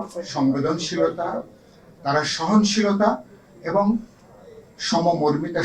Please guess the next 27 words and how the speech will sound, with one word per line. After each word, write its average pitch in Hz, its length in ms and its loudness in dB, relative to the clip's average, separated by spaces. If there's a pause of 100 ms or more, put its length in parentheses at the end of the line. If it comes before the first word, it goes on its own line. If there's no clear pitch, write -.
সম্প্রীতির - 520 -2
মধ্য 247 180 4 (140)
দিয়ে 135 140 0 (540)
নতুন 240 320 8
একটা - 140 6 (140)
উদাহরণ 170 360 4 (100)
কিন্তু 139 220 -2 (120)
আমরা 139 240 0
কিন্তু 143 200 -8 (240)
তৈরি 196 260 10
করেছি। 120 320 -2 (580)
সারা 233 260 12
বাংলাদেশে 240 440 12
খেয়াল 214 260 10
করবেন, 127 240 4 (560)
মানুষ 214 280 10
কিন্তু 202 180 4 (100)
জেগে 226 300 12
উঠেছে, 196 360 2 (840)
অভ্যুত্থানকে 180 640 4
রক্ষা, 165 200 0 (200)
আমাদের 165 260 0 (420)
সাফল্যকে 190 560 0
রক্ষা 160 280 0
করব, 113 160 -6 (200)
অভ্যুত্থানকে 220 540 6
রক্ষা 214 220 8